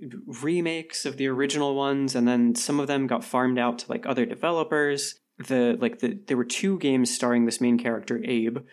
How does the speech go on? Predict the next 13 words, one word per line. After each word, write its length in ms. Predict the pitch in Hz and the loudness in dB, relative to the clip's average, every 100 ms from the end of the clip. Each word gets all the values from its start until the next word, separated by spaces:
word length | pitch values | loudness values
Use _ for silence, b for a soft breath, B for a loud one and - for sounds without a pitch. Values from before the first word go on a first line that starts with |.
| B B B | B B B
and 160 | 143 123 | 2 4
then 300 | 120 117 120 | 6 4 2
two 220 | - 151 | -4 -2
games 380 | 135 131 127 120 | 0 2 2 2
starring 320 | 120 120 110 | 0 0 0
different 360 | 104 131 156 113 | -2 -2 -2 -2
characters 580 | - 127 120 127 123 117 | 0 0 0 0 0 0
that 100 | - | -2
were, 100 | 120 | 0
like, 200 | 110 - | -2 0
not 280 | 113 120 123 | 0 2 0
as 180 | 123 | 0
successful. 800 | - 120 120 117 - 123 120 - | -4 -4 -2 -4 -2 0 0 -2